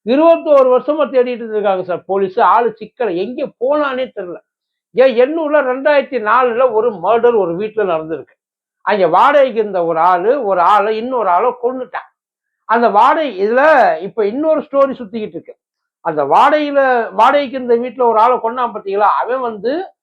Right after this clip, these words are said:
அந்த வீட்டோட ஓனரோட ஹஸ்பண்டு, அதாவது அந்த அம்மா பேரு பி வின்னு நினைக்கிறேன், ஏதோ ஒரு பி வி, அதாவது இவங்களோட, ஆ, ஹஸ்பண்டு தான் அவங்கள கொன்னுட்டாங்க அப்படின்னு சொல்லி அந்த ஒரு ரூமர் வேற. அது ஆரம்பத்துல இருந்தே அவர் அப்படித்தான் இருந்தாரு, இஸ்லாமியரா தான் இருந்தாரு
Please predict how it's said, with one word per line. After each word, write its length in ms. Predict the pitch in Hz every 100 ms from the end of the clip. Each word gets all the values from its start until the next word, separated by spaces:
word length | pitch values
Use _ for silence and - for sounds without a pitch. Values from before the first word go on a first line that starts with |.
| _ _
அந்த 200 | 190 196
வீட்டோட 400 | 175 262 311 285 247
ஓனரோட 420 | 202 262 285 247 190
ஹஸ்பண்டு, 580 | 180 - 285 233 175 185 135 - _ _ _ -
அதாவது 400 | 165 214 233 220
அந்த 220 | 196 196
அம்மா 240 | 185 269 269
பேரு 260 | 214 226 233
பி 140 | 175 277
வின்னு 260 | 247 247 208
நினைக்கிறேன், 340 | 190 165 160 _ _ _
ஏதோ 220 | 214 233 254
ஒரு 180 | 262 233 170
பி 120 | 208
வி, 120 | 202 - _ _ _ _
அதாவது 180 | 196 233
இவங்களோட, 440 | 214 254 262 247 233 185
ஆ, 140 | 180 170 165
ஹஸ்பண்டு 460 | 160 233 - 302 302
தான் 240 | 294 302 302
அவங்கள 260 | 254 247 233
கொன்னுட்டாங்க 500 | 233 254 220 240 226
அப்படின்னு 320 | 208 190 214
சொல்லி 120 | 220
அந்த 300 | 269 226 254 294
ஒரு 180 | 277 262
ரூமர் 360 | 247 262 262 226
வேற. 180 | 202 165 - _ _ _ _
அது 100 | 180 196 170
ஆரம்பத்துல 520 | 214 277 277 262 269
இருந்தே 160 | 269 302
அவர் 220 | 269 262
அப்படித்தான் 440 | 226 226 196 247
இருந்தாரு, 560 | 240 220 226 208 185 185 143
இஸ்லாமியரா 580 | 165 170 240 233 220 208 196
தான் 160 | 220
இருந்தாரு 560 | 208 196 202 190 175